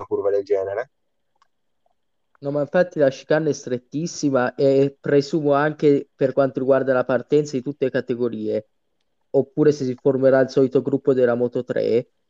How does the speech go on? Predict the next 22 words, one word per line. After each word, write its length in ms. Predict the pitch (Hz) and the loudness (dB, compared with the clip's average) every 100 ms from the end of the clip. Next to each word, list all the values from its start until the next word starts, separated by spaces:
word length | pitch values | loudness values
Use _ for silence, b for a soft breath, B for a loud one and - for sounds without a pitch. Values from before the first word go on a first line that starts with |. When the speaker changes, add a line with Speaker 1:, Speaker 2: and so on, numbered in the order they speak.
| _ _ _ _ _ _ _ | _ _ _ _ _ _ _
Speaker 2:
si 220 | - 147 | -4 2
rischierebbe 640 | 139 139 156 143 156 151 131 | 2 2 2 4 4 2 2
veramente 540 | 135 131 139 135 139 | 2 0 -2 -2 -4
tanto 640 | 135 113 120 - 139 143 - | -2 -4 -4 0 2 2 -2
che 160 | 139 - | -6 0
qualcuno 460 | 135 127 139 131 | 0 0 -2 0
tagliasse 920 | 131 127 127 139 156 165 - 156 131 - | 0 -4 0 -2 -2 -4 0 2 2 0
e 500 | 127 123 120 120 - | 0 2 2 -2 -4
andasse 580 | 123 120 120 127 - 131 | -10 -8 -6 -6 -6 -6
proprio 600 | 127 123 131 127 123 117 - _ _ _ _ _ _ _ _ _ _ - _ _ | -2 -2 0 2 2 0 -8 _ _ _ _ _ _ _ _ _ _ -20 _ _
a 100 | - | -6
intralciare 560 | 135 135 135 131 139 135 | -4 -2 -4 -2 0 2
la 120 | 127 | 0
strada 560 | 127 - 139 147 135 131 | -4 -4 0 0 2 0
agli 140 | 127 127 | 2 0
altri 240 | 123 127 | -2 -2
corridori. 720 | 127 120 123 117 110 113 117 _ _ _ _ _ _ _ _ | -2 0 -2 -4 -4 -6 -8 _ _ _ _ _ _ _ _
Non 240 | 139 143 147 | -2 0 4
è, 280 | 170 185 180 | 4 4 2
eh, 200 | 160 156 | -4 -2
cioè, 220 | 175 139 | 0 -2
volevano 720 | 131 139 156 156 143 139 135 | 0 2 2 2 2 2 2